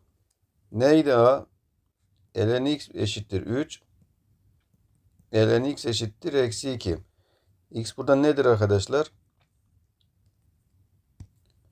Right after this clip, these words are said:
L'nin tabanı e idi. Ne olur? E üzeri üç olur. E'nin üzerine üçü kuvvet olarak yazıyorduk.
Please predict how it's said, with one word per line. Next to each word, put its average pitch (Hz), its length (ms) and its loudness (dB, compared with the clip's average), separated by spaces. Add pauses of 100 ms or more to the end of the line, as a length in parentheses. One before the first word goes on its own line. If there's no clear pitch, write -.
(180)
L'nin 113 360 2
tabanı 127 300 0
e 120 340 2
idi. 107 220 -2
Ne 127 60 -2
olur? 123 280 0
E 110 200 2
üzeri 117 260 0
üç 117 220 -8
olur. 85 300 -6 (840)
E'nin 107 300 0
üzerine 101 320 2
üçü 101 220 -8
kuvvet 113 320 -2
olarak 98 260 2
yazıyorduk. 87 480 -4